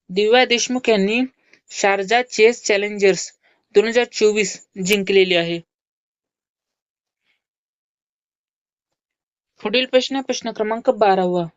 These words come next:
मॅद्रिद ओपन दोन हजार चोवीस पुरुष एकेरीचा विजेतेपद कोणी जिंकलेलं आहे? बारावा प्रश्नाचं उत्तर आहे ऑप्शन क्रमांक ए, आंद्रे रुबलेव.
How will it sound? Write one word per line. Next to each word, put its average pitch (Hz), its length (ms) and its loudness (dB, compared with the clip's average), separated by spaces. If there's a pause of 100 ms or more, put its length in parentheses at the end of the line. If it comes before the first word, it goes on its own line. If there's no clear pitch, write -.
(500)
मॅद्रिद 202 500 0
ओपन 214 500 2 (840)
दोन 202 120 6
हजार 226 200 0
चोवीस 220 540 -2 (160)
पुरुष 254 300 0
एकेरीचा 214 600 2
विजेतेपद 208 580 2 (500)
कोणी 220 240 2
जिंकलेलं 185 500 0
आहे? 175 200 -6 (420)
बारावा 190 420 0
प्रश्नाचं 247 460 -4
उत्तर 240 280 -2
आहे 247 100 6
ऑप्शन 233 280 -4
क्रमांक 208 440 -4
ए, 175 180 0 (540)
आंद्रे 208 480 2 (240)
रुबलेव. 185 520 4